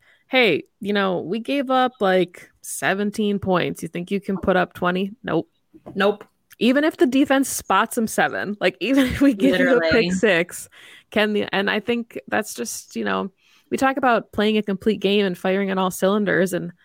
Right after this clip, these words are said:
Speaker 1: I just don't know if that exists for the twenty twenty-two Packers. I don't know what firing on all cylinders looks like. An offense that puts up more than fourteen points and a defense that gets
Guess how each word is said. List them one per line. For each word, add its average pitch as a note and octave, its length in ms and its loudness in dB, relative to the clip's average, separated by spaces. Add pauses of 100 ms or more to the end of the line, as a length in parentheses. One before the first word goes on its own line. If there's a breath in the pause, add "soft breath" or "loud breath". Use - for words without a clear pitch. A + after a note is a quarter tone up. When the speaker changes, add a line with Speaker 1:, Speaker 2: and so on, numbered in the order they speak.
(480 soft breath)
Speaker 1:
I G#3+ 140 -2
just D#4 180 -6
don't C#4+ 180 -2
know G#3+ 320 -2 (180)
if A3+ 180 2
that G#3 160 4
exists F3 640 -4
for F#3 120 -8
the F3 100 -4
twenty E3+ 260 -4
twenty-two E3+ 400 -6
Packers. D#3+ 500 -4
I E3+ 80 0
don't B3+ 140 -6
know C#4 80 0
what F#3+ 260 0
firing F3+ 400 -2
on E3+ 80 -4
all F3 100 -2
cylinders E3 520 -4
looks - 200 -6
like. - 320 -8 (540 soft breath)
An G#3 80 0
offense F#3+ 460 0
that - 200 -2
puts G3 220 0
up F#3 120 0
more E3+ 300 0
than E3 280 -4 (640)
fourteen F3 500 -2
points E3 600 -8
and F3+ 200 -2
a - 20 -2
defense E3 520 -2
that F3 180 -2
gets - 240 -2